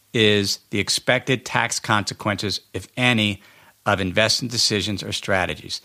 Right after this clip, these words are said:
It's important to look at taxes. Is, is, is the strategy tax efficient? And, and that's,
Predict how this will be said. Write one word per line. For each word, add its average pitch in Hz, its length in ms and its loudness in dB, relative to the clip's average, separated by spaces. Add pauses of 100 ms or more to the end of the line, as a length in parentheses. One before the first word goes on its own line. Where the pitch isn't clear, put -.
(200)
It's - 100 -18
important 117 420 0
to 127 60 2
look 120 160 2
at 131 100 -4
taxes. 117 520 0 (480)
Is, 101 280 -2
is, 101 300 -2
is 101 160 -4
the 107 120 -8
strategy 117 600 2
tax 110 340 0
efficient? 131 520 -2 (480)
And, 113 280 4
and 110 160 -2
that's, 107 280 -2